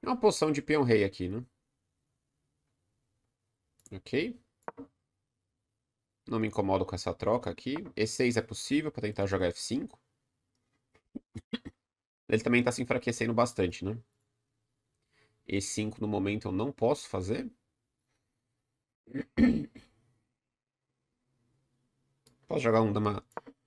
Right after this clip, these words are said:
Dama C dois humilde aqui, né? E cinco mesmo ele quis fazer.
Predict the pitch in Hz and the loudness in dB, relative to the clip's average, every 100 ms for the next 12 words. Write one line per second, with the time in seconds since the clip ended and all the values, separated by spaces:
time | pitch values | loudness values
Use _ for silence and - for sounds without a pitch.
0 | _ _ - - - 262 - 113 95 110 | _ _ -16 -14 0 2 2 2 6 6
1 | 110 110 95 95 92 87 85 82 - 82 | 6 2 4 2 2 0 -2 -2 -8 -8
2 | 107 120 _ _ _ _ _ _ _ _ | -6 -8 _ _ _ _ _ _ _ _
3 | - 98 95 87 82 - - 50 50 - | -4 -2 -2 -4 -8 -6 -6 -6 -10 -12
4 | - - - | -10 -10 -10